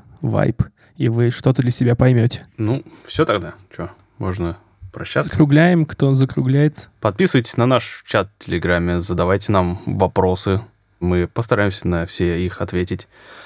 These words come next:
Speaker 2: А, и ставьте, разумеется, оценки в iTunes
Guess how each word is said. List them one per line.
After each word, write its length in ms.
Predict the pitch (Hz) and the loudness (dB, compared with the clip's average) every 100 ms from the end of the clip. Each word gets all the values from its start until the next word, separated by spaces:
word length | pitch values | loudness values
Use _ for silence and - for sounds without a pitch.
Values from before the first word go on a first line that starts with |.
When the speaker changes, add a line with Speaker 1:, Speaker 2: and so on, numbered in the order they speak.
| - - | -20 -8
Speaker 2:
А, 480 | 110 107 104 101 98 | -2 0 2 4 4
и 320 | 95 92 90 | 2 2 0
ставьте, 380 | 85 - 135 - | 0 0 0 0
разумеется, 760 | 107 101 117 107 101 92 90 90 - _ _ _ _ _ - - | -2 0 2 2 0 0 0 -2 -8 _ _ _ _ _ -20 -10
оценки 580 | - - 151 139 90 - _ _ _ _ | -4 2 2 2 -4 -6 _ _ _ _
в 320 | 113 92 85 | -6 -4 -4
iTunes 400 | 85 - 131 - | -4 -2 -2 -2